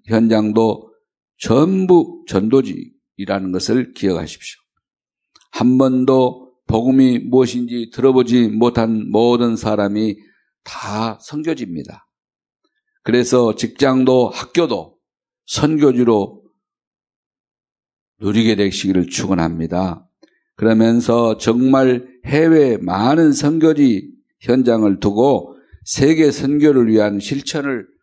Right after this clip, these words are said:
함께, 예, 붙잡게 되기를 바랍니다. 내가 할 수 있는 작은 선교의 실천을 두고 기도하면서 응답을 받는 우리 모든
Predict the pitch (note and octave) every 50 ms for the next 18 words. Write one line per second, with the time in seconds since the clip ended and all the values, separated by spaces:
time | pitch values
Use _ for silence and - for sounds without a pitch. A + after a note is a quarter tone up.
0 | _ _ - - - B2 C3 B2 B2 A#2+ A2+ A#2 B2 B2+ A#2+ - - _ _ _
1 | _ _ _ - E2+ F2 F2 E2 E2+ E2+ D#2 C#2+ _ _ _ _ _ _ _ _
2 | _ - - - - - G#2 G2 - - - G#2+ G2+ G2 F2+ - - G2 F2+ F#2+
3 | G2 F#2+ F#2 F2+ E2+ E2+ D#2+ D#2+ D#2+ D#2+ E2 E2 D#2+ D#2+ E2+ D#2+ D#2+ D#2+ - _
4 | _ _ _ _ _ _ _ _ _ - G#2+ A#2+ B2+ C3+ B2+ B2+ B2+ B2 - -
5 | D3 D3+ D3 C#3+ C3+ B2+ A#2+ - F#2+ G#2+ B2+ C#3+ D3+ D#3 F3 D3+ C#3 B2 - D#3
6 | E3 F#3 F3+ F3+ F3+ D#3 C3 - - - F3 - - F#3 F3+ F3+ D3+ B2 - A#2+
7 | A#2 A#2 C#3+ D#3+ D3+ - - - - _ _ _ _ - _ _ _ _ - -
8 | B2+ C#3 F#3 F3 D#3 C#3+ C#3+ C3+ B2 A#2+ - G2+ F2 D2+ - _ _ _ _ _
9 | _ _ _ _ _ _ _ _ _ - A2 C3 C3+ D3+ D#3 E3 D#3 D#3+ D#3 C#3+
10 | A#2+ A2+ A2 A2 G#2+ G#2 G2 F2 - - _ _ _ _ _ _ _ _ _ _
11 | _ _ - F#2 G2+ G2+ F#2+ F2+ F#2 G2+ A2 B2 B2 A#2+ B2 G2 E2+ C#2 - -